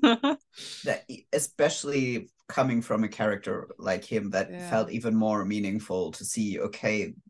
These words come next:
Speaker 2: he has this deep, deep world inside of him. And, um, oh.
Speaker 1: Two worlds.
Speaker 2: Uh, yeah, I mean, he has two worlds inside of him. That's what he says. And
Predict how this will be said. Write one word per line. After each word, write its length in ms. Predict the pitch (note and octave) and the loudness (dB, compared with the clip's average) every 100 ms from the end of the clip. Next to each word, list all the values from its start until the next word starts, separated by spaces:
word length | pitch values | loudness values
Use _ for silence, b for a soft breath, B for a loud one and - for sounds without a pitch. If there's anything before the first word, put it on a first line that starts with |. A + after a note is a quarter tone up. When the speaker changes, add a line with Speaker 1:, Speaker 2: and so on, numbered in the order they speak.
| _ | _
Speaker 2:
he 300 | - - C3+ | -16 -4 -2
has 400 | A#2 G#2+ G2 - | 2 2 2 -2
this 360 | G#2+ F#2+ - - - | -4 -4 -6 -10 -6
deep, 540 | A#2+ A#2 A2 G#2+ - - b b b b b _ _ | -2 0 2 0 -6 -20 b b b b b _ _
deep 500 | - B2+ A#2 G#2+ - - _ - - B2 | -4 0 2 0 -6 -20 _ -20 -14 -2
world 500 | B2+ C3+ B2+ A#2+ A2 | 4 8 8 6 2
inside 600 | B2+ C3 - A#2+ A#2+ A2+ | -2 0 0 0 2 0
of 160 | A2 | -2
him. 380 | - A2 - - - _ - | -2 -2 -2 -6 -12 _ -4
And, 580 | A#2 A2 G#2 G#2+ G#2 - - | 0 2 2 0 -4 -6 -2
um, 800 | A2+ G#2 G#2+ A2 G#2+ G2+ A2 - _ _ _ - | 2 2 2 0 -2 -4 -6 -10 _ _ _ -6
oh. 360 | C#3 B2 G#2 B B _ _ - | 0 0 -2 B B _ _ -8
Speaker 1:
Two 140 | G3+ | -4
worlds. 520 | F#3+ A3+ A3+ A3 - - _ _ _ _ _ _ _ _ _ A2+ | 2 4 4 2 -14 -18 _ _ _ _ _ _ _ _ _ -2
Speaker 2:
Uh, 80 | |
yeah, 320 | C3 C3 B2 G2+ | 2 4 6 6
I 140 | A#2 | 4
mean, 160 | B2+ C#3 | 2 2
he 120 | C3+ | 4
has 240 | A2+ A#2 | 4 2
two 180 | - C#3 | -4 -6
worlds 380 | A2+ G#2 G2+ A2+ | 0 0 0 -2
inside 300 | A#2+ A#2+ A2 | -6 -4 -4
of 100 | G2+ | -4
him. 100 | - | -8
That's 320 | F#2+ G#2+ B2 - | -6 -4 -4 -6
what 140 | A2+ | -6
he 100 | - | -6
says. 460 | - - - A3 - b b b b b b b _ _ _ _ _ - | -6 -6 -6 -8 -14 b b b b b b b _ _ _ _ _ 0
And 680 | C3+ C#3 C#3 C#3+ C3+ B2+ | 4 4 4 2 0 -2